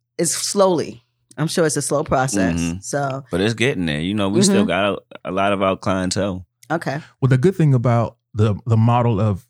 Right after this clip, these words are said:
Speaker 3: a studio, for example,
Speaker 1: You
Speaker 3: is
Speaker 1: keep
Speaker 3: you
Speaker 1: bringing
Speaker 3: get, you have
Speaker 1: people.
Speaker 3: repeat, repeat customers.
Speaker 2: Mm-hmm.
Speaker 1: Sure.
Speaker 3: Because if, especially if you get a handful of serious artists who are constantly releasing new things, and
Speaker 2: Right.
Speaker 3: they'll keep coming back if you have a good product. And they're like,
Speaker 2: Mm-hmm.
Speaker 3: "You know, I'm gonna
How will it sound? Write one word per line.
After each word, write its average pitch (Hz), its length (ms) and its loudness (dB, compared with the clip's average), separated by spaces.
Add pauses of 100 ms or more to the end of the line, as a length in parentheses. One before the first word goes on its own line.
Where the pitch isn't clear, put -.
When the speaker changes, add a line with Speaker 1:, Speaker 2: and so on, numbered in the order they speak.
(120)
Speaker 3:
a 107 80 0
studio, 101 680 -2 (140)
for 110 220 0
example, 107 500 0
Speaker 1:
You 98 80 0
Speaker 3:
is 98 160 -2
Speaker 1:
keep 117 100 0
Speaker 3:
you 117 100 6
Speaker 1:
bringing 135 280 2
Speaker 3:
get, 135 80 0
you 127 100 4
have 139 240 4
Speaker 1:
people. 113 140 -4 (120)
Speaker 3:
repeat, 113 340 2 (120)
repeat 107 380 0
customers. 101 520 -2
Speaker 2:
Mm-hmm. 87 140 0
Speaker 1:
Sure. 117 240 0
Speaker 3:
Because 120 380 2 (500)
if, 127 260 0
especially 170 400 2
if 143 100 -4
you 139 80 2
get 131 200 2
a 123 60 2
handful 127 460 2
of 117 200 0 (140)
serious 127 520 0
artists 120 500 0
who 117 220 2
are 104 220 0
constantly 107 760 -4 (240)
releasing 113 480 2
new 110 140 2
things, 110 500 0
and 85 100 0
Speaker 2:
Right. 90 280 2 (240)
Speaker 3:
they'll 127 180 2
keep - 260 -4
coming 127 240 2
back 139 280 0
if 117 140 0
you 117 120 0
have 120 180 0
a 110 60 -2
good 110 200 -4
product. 139 340 2
And 76 100 0
they're - 60 2
like, 101 200 2
Speaker 2:
Mm-hmm. 110 80 4
Speaker 3:
"You 123 60 4
know, 107 180 0
I'm 113 160 0
gonna 110 340 2